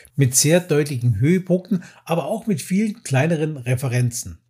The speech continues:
Wie schon beim Vorgänger werden viele Witze und Anspielungen an einem vorbeiziehen, wenn man nicht gerade die komplette Geschichte von Spider-Man und seinen Ablegungen studiert hat. Aber das macht nichts.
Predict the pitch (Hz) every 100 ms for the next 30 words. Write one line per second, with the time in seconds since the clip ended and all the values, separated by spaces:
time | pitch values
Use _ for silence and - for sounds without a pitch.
0 | _ 196 226 233 170 127 151 202 208 190
1 | 156 160 135 127 - 240 214 220 226 220
2 | 156 135 - 185 - 190 175 135 113 147
3 | 139 127 120 180 175 208 208 - - -
4 | 175 185 233 233 - 185 175 196 170 -
5 | 123 147 180 165 139 123 185 - 123 139
6 | 123 - 127 156 170 160 170 - _ -
7 | 139 131 131 127 131 147 156 156 147 127
8 | 131 120 - 147 - 107 - - - -
9 | _ 175 208 220 - 190 - - 135 107
10 | - -